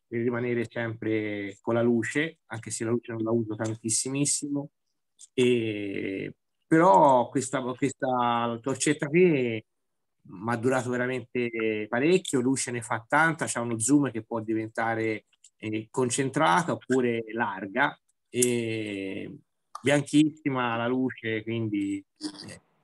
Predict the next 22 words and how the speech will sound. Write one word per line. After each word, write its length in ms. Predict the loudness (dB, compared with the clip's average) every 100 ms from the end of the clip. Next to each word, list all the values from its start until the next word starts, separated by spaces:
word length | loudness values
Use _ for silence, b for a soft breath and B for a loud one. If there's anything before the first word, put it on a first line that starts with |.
| _ _
comoda 440 | 2 2 2 0
anche, 1160 | 0 -2 -4 -4 -4 -6 -8 -8 -8 -10 -10 -14
diciamo, 800 | -12 -10 -8 -6 -6 -8 -10 -14 _ _ _ _ _ -6
da 160 | -2
vedere. 380 | 2 4 2 0 -10 _ _ _ -20 _ _
Però 160 | 4
ripeto, 560 | 6 6 2 0 -10 -12 _ _
sei 300 | 0 4 4
euro. 320 | 2 -6 -16 -18 _ _ _ _
Sei 280 | -6 0 4
euro 260 | 6 8 6
quando 240 | 6 2
si 120 | 2
rompe 240 | 2 2 -2
si 100 | -2
butta 260 | -2 -2 -6
via. 280 | -6 -12 -18 _
Eh, 760 | -6 -2 -2 -2 -2 -2 -2 -4
siccome 320 | 2 4 6
si 140 | 6
rompano 340 | 2 0 -4 -2
tutte, 580 | -4 -4 -8 -10 -12